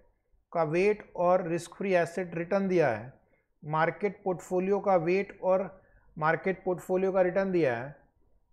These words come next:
तो आप वेटेड एवरेज भी यूज़ कर सकते हैं, ठीक है। दूसरा,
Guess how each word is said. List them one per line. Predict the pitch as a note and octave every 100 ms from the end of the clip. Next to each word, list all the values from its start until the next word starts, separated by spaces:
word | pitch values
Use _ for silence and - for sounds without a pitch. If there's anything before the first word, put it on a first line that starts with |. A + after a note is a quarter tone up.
| _ _ _ -
तो | F#3+
आप | F#3+ - _ D3+
वेटेड | D#3+ F3+ F3+ A3
एवरेज | G#3 F#3 F#3 G3+
भी | F#3 G#3
यूज़ | G3+ -
कर | F#3+ D#3+
सकते | D3+ B2+ -
हैं, | C#3+
ठीक | D#3+ F3+
है। | A3 A3 - - - - _ _ _ _ _ _ _ _ _ _ -
दूसरा, | D3 F#3 F3+ E3